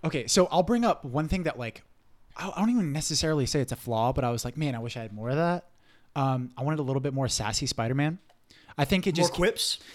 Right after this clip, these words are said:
Speaker 1: Yeah,
Speaker 2: Well,
Speaker 1: so
Speaker 2: you know what? You, we had a whole scene cut that's in the trailer.
Speaker 1: Oh, really?
Speaker 2: Remember the scene in the trailer where, um,
Speaker 1: Oh, we
Speaker 2: he's in the
Speaker 1: talking
Speaker 2: room
Speaker 1: the,
Speaker 2: with the cops,
Speaker 1: the cops,
Speaker 2: and they're
Speaker 1: yeah.
Speaker 2: like, "You the next, you next Iron Man?" He's like, "I'm too busy doing your job."
Speaker 1: True, yeah.
Speaker 2: That got cut from the movie.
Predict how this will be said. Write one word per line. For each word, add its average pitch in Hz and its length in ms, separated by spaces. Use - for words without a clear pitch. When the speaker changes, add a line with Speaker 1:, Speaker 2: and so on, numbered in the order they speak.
Speaker 1:
Yeah, 208 160
Speaker 2:
Well, 202 60
Speaker 1:
so 190 140
Speaker 2:
you 196 100
know 214 140
what? 202 180
You, 170 140
we 156 180
had 185 160
a 160 40
whole 160 120
scene 202 280
cut 123 260
that's 139 140
in 151 60
the 135 60
trailer. 131 520
Speaker 1:
Oh, 175 180
really? 160 320
Speaker 2:
Remember 170 240
the 190 60
scene 190 220
in 180 60
the 151 60
trailer 160 520
where, 131 600
um, 110 560
Speaker 1:
Oh, 240 80
we 208 180
Speaker 2:
he's 180 120
in 185 60
the 180 80
Speaker 1:
talking 170 60
Speaker 2:
room 190 120
Speaker 1:
the, 185 40
Speaker 2:
with 175 100
the 147 80
cops, 156 460
Speaker 1:
the - 40
cops, 277 200
Speaker 2:
and 175 180
they're 175 80
Speaker 1:
yeah. 180 60
Speaker 2:
like, 175 180
"You 202 80
the 226 80
next, 226 220
you 196 160
next 214 200
Iron 220 140
Man?" 262 80
He's 190 80
like, 202 100
"I'm 226 80
too 269 180
busy 269 360
doing 240 260
your 294 120
job." 151 300
Speaker 1:
True, 202 280
yeah. 156 140
Speaker 2:
That 190 180
got 180 180
cut 202 160
from 180 160
the 147 80
movie. 147 460